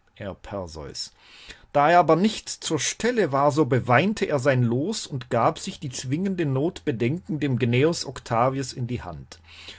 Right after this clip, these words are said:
Wobei er jetzt besonders deutlich werden ließ, dass ihm noch ein unedleres Laster als die Liebe zum Gelde innewohnte,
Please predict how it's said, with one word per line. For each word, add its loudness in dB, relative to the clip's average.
Wobei 4
er 4
jetzt 0
besonders -2
deutlich 0
werden -4
ließ, -6
dass 0
ihm -2
noch 0
ein 0
unedleres -2
Laster -2
als -8
die -6
Liebe -4
zum -2
Gelde -2
innewohnte, -8